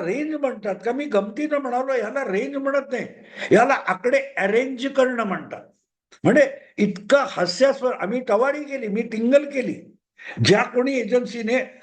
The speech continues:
असले आकडे दिलेले आहेत त्यांची मी टिंगल केली आणि उरलेल्या पॅनलिस्टनी पण टिंगल केली. पण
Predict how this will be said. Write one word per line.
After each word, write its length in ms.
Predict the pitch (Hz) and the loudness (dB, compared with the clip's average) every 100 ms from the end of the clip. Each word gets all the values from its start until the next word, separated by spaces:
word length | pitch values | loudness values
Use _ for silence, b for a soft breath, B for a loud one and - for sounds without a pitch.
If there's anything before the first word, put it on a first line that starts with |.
| - | -2
असले 280 | 175 175 247 | -2 4 4
आकडे 440 | 254 175 214 277 | 4 0 0 0
दिलेले 400 | 277 262 240 233 | 0 0 2 2
आहेत 360 | 214 165 240 - _ B B B - | 0 0 -2 -4 _ B B B 4
त्यांची 340 | 185 190 262 | 6 4 0
मी 200 | 240 269 | 2 0
टिंगल 440 | 285 269 269 269 262 | -2 -4 0 0 0
केली 460 | 247 254 285 - _ _ _ _ _ _ 180 | -4 -4 -6 -10 _ _ _ _ _ _ 2
आणि 180 | 240 | 2
उरलेल्या 500 | 269 196 233 254 269 | 2 0 4 2 2
पॅनलिस्टनी 680 | 262 220 226 254 262 - 269 294 | -2 -4 -2 -2 -2 -2 -2 2
पण 240 | 277 262 | 2 2
टिंगल 360 | 247 233 233 202 | -6 0 0 2
केली. 300 | 185 135 B B B | 0 0 B B B
पण 100 | 262 | 4